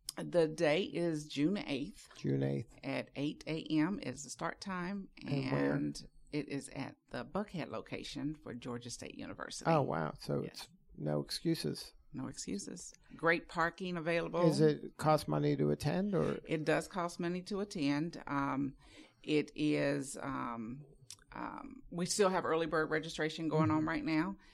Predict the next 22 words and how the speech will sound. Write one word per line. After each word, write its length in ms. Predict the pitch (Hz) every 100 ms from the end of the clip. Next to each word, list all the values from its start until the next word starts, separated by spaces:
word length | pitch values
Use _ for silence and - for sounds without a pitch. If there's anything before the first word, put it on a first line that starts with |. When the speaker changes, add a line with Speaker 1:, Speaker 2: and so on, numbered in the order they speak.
| -
Speaker 1:
so 480 | - 151 143 143 143 139
they 100 | 143
can 140 | 151
still 240 | 143 147 143
get 220 | 147 147
their 140 | 147 -
early 240 | 147 147
bird 240 | 143 143
tickets 420 | - 156 - 143 -
for 380 | 143 147 147
fifty-five 540 | 143 165 147 143 143 139
dollars 580 | 143 147 196 226 - - - - _
through 320 | 147 151 147
the 120 | 139 143
National 380 | 147 - 139
Black 240 | 139 139 143
M 100 | 147
B 160 | 147
A, 300 | 143 147 135 -
uh, 260 | 139 135 127
Association 760 | 156 151 - 147 147 143 139
website. 540 | 139 139 - 151 180